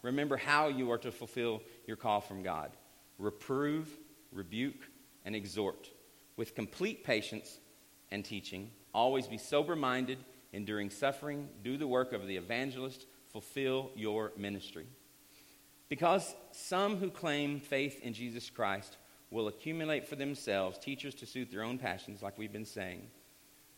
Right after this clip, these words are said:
the Apostle Paul tells us that pastors should preach and teach the word to correct, which means to appeal to the mind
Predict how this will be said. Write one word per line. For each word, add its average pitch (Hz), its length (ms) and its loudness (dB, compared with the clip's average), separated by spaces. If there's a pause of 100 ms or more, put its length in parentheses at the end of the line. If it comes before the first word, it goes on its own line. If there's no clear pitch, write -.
(140)
the 117 60 -4
Apostle - 480 2
Paul 127 260 6
tells 123 340 4
us 113 180 -2
that - 180 -4
pastors 143 400 0
should - 280 -6
preach 208 360 -2
and 151 120 -2
teach 156 300 -6
the 127 80 -2
word 117 320 2
to - 80 -8
correct, 117 600 0 (340)
which - 180 -10
means 104 200 -6
to 98 140 -4
appeal 127 340 -2
to 165 120 -6
the 185 80 -2
mind 110 480 -2